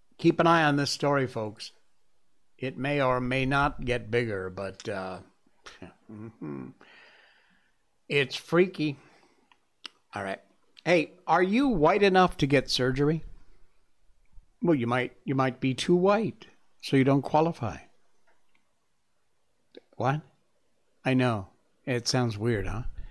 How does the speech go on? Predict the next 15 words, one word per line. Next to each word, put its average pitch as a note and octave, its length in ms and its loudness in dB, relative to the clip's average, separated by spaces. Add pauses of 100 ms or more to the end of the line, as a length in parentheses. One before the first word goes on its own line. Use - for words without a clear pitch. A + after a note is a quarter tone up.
(400)
Let D3 100 4
me D#3 100 6
put D#3+ 180 6
it D#3 80 6
another D#3 280 6
way. A#2 300 0 (120)
Are C#3 200 6
you C#3 420 4
brown C3+ 500 4
or A#2+ 160 6
black A#2+ 440 2
enough F3 460 4 (440)
to D#3+ 140 4
have D#3+ 200 4
surgery? F#3+ 480 2